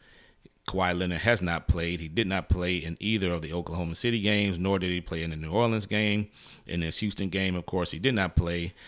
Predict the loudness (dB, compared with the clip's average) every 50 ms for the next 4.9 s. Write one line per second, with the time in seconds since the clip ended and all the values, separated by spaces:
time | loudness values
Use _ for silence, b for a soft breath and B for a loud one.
0 | B B B B B B _ 0 2 2 4 2 0 0 0 -2 0 0 0 0
1 | -2 4 4 6 6 6 4 2 -2 -2 -2 -2 -2 -2 0 0 2 2 2 0
2 | 0 -2 -2 -4 2 4 4 4 6 4 2 0 2 2 2 4 4 2 0 0
3 | 0 -2 -4 B B B B B B B B _ -2 -2 -2 -2 -4 -4 -2 -2
4 | 0 0 -2 -2 0 -2 -2 -2 -2 -4 -2 -2 -2 -2 -2 -4 -4